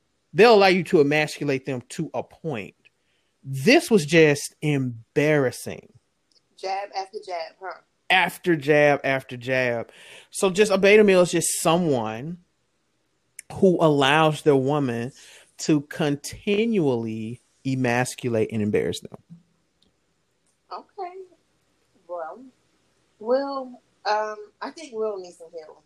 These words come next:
Speaker 2: So, Will, bring yourself to the red table talk.
Speaker 1: Right.
Speaker 2: Take it, take yourself to a therapist.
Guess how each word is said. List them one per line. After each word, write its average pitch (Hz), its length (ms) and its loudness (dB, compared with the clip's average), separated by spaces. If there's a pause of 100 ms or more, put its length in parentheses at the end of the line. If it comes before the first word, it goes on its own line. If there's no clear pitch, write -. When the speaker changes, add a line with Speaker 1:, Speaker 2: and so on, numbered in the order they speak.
Speaker 2:
So, 180 300 -10
Will, 220 240 -8
bring 285 300 -8
yourself 220 360 -12
to 190 100 -18
the 165 80 -12
red 160 240 -14
table 220 280 -6 (120)
talk. - 380 -4 (100)
Speaker 1:
Right. 262 480 4
Speaker 2:
Take - 220 2
it, - 120 0 (180)
take 427 260 0
yourself 320 500 -6
to 359 80 -16
a 240 120 -12
therapist. 226 640 -12